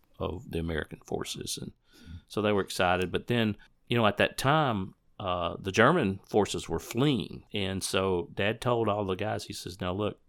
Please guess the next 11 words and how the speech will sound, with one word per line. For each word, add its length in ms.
if, 160
if 180
any 320
German 360
soldiers 460
come 240
in 140
here, 300
we 160
gotta 220
hide." 420